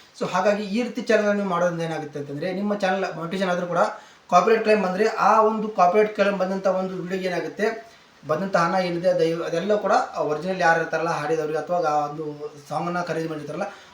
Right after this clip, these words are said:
ಅವ್ರಿಗೆ ಹೋಗುತ್ತೆ. So ಹಾಗಾಗಿ ಈ ರೀತಿ ಕ್ಯಾಟಗರಿನ ದಯವಿಟ್ಟು ಮಾಡಕ್ ಹೋಗ್ಬಿಡಿ. ಅಂತಂದ್ರೆ ನೀವು ಶಾರ್ಟ್ಸ್ ಹೇಳ್ತಲ್ಲ ನಾನು, ನಾಲ್ಕರಿಂದ ಐದು ನಿಮಿಷ ಹಾಡು ಇರುತ್ತಲ್ಲ, ಆ ಹಾಡಿಗೆ ನೀವು ಕ-, ಕೊರಿಯೋಗ್ರಾಫಿ ಮಾಡ್ಬಿಟ್ಟು ಡ್ಯಾನ್ಸ್ ಮಾಡ್ಬಿಟ್ಟು ಅದನ್ನು ನೀವು ಒಂದು ವಿಡಿಯೋ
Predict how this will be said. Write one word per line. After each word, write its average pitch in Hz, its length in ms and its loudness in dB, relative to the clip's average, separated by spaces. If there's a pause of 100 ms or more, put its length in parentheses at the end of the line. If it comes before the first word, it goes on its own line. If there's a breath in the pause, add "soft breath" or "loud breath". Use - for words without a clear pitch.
ಅವ್ರಿಗೆ 190 260 2
ಹೋಗುತ್ತೆ. 135 320 -4
So - 220 -10
ಹಾಗಾಗಿ 190 500 0 (280 loud breath)
ಈ 214 140 2
ರೀತಿ - 140 -2
ಕ್ಯಾಟಗರಿನ 196 420 2
ದಯವಿಟ್ಟು 170 320 -4
ಮಾಡಕ್ 156 200 0
ಹೋಗ್ಬಿಡಿ. 156 260 -4
ಅಂತಂದ್ರೆ 185 400 -4
ನೀವು 208 360 2
ಶಾರ್ಟ್ಸ್ 196 360 2
ಹೇಳ್ತಲ್ಲ 170 340 0
ನಾನು, 165 200 -6
ನಾಲ್ಕರಿಂದ 180 420 -2
ಐದು 175 200 -2
ನಿಮಿಷ 185 220 -6
ಹಾಡು 165 160 4
ಇರುತ್ತಲ್ಲ, 165 500 -2 (260 loud breath)
ಆ 175 60 4
ಹಾಡಿಗೆ 196 320 4
ನೀವು 208 240 2
ಕ-, 202 120 -6
ಕೊರಿಯೋಗ್ರಾಫಿ 170 600 2
ಮಾಡ್ಬಿಟ್ಟು 170 300 -2
ಡ್ಯಾನ್ಸ್ 160 260 -4
ಮಾಡ್ಬಿಟ್ಟು 160 280 -4
ಅದನ್ನು 165 200 -2
ನೀವು 170 160 -4
ಒಂದು 170 220 -4
ವಿಡಿಯೋ 175 400 -6